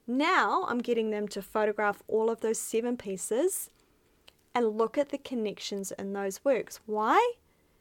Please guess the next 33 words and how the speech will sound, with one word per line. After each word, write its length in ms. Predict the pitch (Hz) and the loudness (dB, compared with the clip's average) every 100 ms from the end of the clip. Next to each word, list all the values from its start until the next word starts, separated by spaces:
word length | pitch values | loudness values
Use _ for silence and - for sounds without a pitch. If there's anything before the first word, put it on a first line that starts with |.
| _ _ _ _ | _ _ _ _
Because 260 | 156 247 220 | -4 0 2
when 160 | 240 240 | 4 4
I 80 | |
took 420 | 240 - 285 330 - | 4 0 0 2 2
the 80 | |
pressure 440 | 392 - 302 - 262 | 0 0 0 4 4
off 160 | 240 | 4
them 180 | 220 214 | 2 2
of 160 | 202 - | 2 -2
completing 640 | 208 190 - 214 240 277 | -6 -6 0 2 2 0
a 100 | 277 | -2
work, 400 | 262 202 185 180 - | 0 0 0 -2 -2
I 160 | 196 190 | -2 -2
gave 320 | - 196 208 | 0 0 2
them 180 | 247 240 | 0 -2
an 160 | - 196 | -4 -6
experiment, 1300 | 180 - - - - 330 403 349 196 180 - - - _ _ _ - - - - | -6 -6 -6 -6 0 4 6 6 4 -2 -6 -12 -14 _ _ _ -20 -20 -20 4
they 200 | 269 330 | 6 8
were 160 | 349 - | 4 4
able 320 | 240 247 240 214 | 6 6 6 0
to 160 | - | -2
be 140 | 190 190 | -4 -4
freer 720 | - _ 294 427 254 208 220 - - - _ - | -8 _ 4 6 8 6 2 -6 -20 -20 _ 0
and 240 | 220 214 | 0 2
use 340 | 226 233 233 | 4 4 2
what 180 | 233 - | -2 -2
was 180 | 220 208 | -4 -2
naturally 760 | 208 202 - - 208 202 196 - | -4 -4 -6 -6 -4 -2 -4 -6
inside 480 | 185 180 170 165 170 | -8 -8 -10 -10 -12
of 120 | 175 | -12
them. 260 | - 170 - _ - - _ | -14 -14 -18 _ -20 -20 _
So 340 | - 208 202 202 _ | -4 0 0 -2 _
don't 480 | - 220 220 233 - | 2 4 4 0 -6